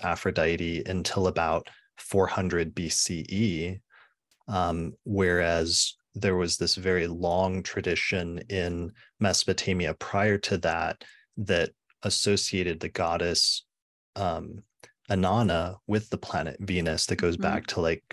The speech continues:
Speaker 1: two thousand, three thousand
Speaker 2: Mm-hmm,
Speaker 1: B C E,
Speaker 2: mm-hmm.
Speaker 1: long before the Greek tradition. And then what happened in four hundred B C E, around the time of, of Plato,
Speaker 2: Yeah.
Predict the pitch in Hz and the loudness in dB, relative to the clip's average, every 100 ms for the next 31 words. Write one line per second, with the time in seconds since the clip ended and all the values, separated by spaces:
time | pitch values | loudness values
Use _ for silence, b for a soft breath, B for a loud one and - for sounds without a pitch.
0 | - - 104 90 85 82 87 85 - 95 | -8 0 0 2 0 0 -2 -4 0 0
1 | - 80 80 90 87 - - 101 98 - | 2 0 0 -2 -2 -2 0 0 -2 -2
2 | 104 98 92 92 95 98 B B _ - | 0 0 0 -2 -6 -8 B B _ -2
3 | 104 98 101 98 - - 85 78 - 127 | 2 4 4 0 -2 -2 -2 -2 2 2
4 | 127 - 92 80 76 - 87 85 85 92 | 0 -4 -2 0 0 0 -2 -4 -8 -12
5 | b b b - 104 95 92 85 - 101 | b b b 0 4 4 4 2 2 2
6 | 101 107 92 87 90 - 101 90 - 101 | 2 2 2 0 -4 -2 0 0 0 0
7 | 90 87 85 - _ - 101 92 - - | 0 -2 -4 -16 _ -6 -2 0 0 0
8 | 82 95 107 101 85 85 90 85 - 87 | -2 0 2 2 0 -2 -4 -4 -2 -2
9 | 87 85 - _ 101 80 - - 117 131 | -2 -6 -8 _ -6 -6 -10 0 2 4
10 | 87 85 87 92 B 170 | 4 4 2 -2 B -14